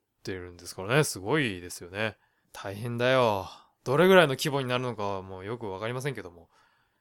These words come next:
ぜひともね、最後までやっていただいて、えー、このアルファというキャラに会ってみてください。いつ、どこでどうやって出るのか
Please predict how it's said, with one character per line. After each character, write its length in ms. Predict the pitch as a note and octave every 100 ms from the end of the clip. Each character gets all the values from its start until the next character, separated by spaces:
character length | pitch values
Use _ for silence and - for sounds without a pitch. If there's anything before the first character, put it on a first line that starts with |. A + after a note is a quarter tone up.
| _ _ -
ぜ 40 | E3
ひ 40 |
と 80 | G2
も 80 | G2+
ね、 180 | C#3+ - _ _
最 180 | B2+ A#2+
後 100 | G2
ま 60 |
で 80 | F2
や 120 | F2+
っ 40 | F#2
て 140 | G2+
い 20 |
た 120 | G2 G2
だ 100 | G2
い 80 |
て、 240 | F#2+ F2+ - _ _ _
え 400 | A#2 F#2 F2+ F2+ F2+
ー、 20 |
こ 100 | G2
の 160 | F#2
ア 60 | A2+
ル 60 | F#2+
フ 100 | F#2+
ァ 60 |
と 160 | - F2+
い 180 | F2+ F#2+
う 80 | - _ _ _ _
キ 100 | -
ャ 60 | G#2+
ラ 140 | F2
に 160 | E2+ E2+ _ _ _
会 100 | B2
っ 80 | -
て 120 | -
み 80 | F2
て 80 | E2+
く 40 |
だ 80 | G2
さ 120 | F#2 F#2+ F#2+ _ _ _ _
い。 80 | D3
い 60 | D3+
つ、 380 | C3+ A2 F#2+ - _ -
ど 160 | E3 C#3+
こ 120 | C3+
で 120 | A2
ど 160 | D3+ E3
う 40 |
や 100 | B2+
っ 20 |
て 120 | A#2
出 140 | G#2 F#2+
る 80 | F2+
の 140 | E2+
か 200 | - -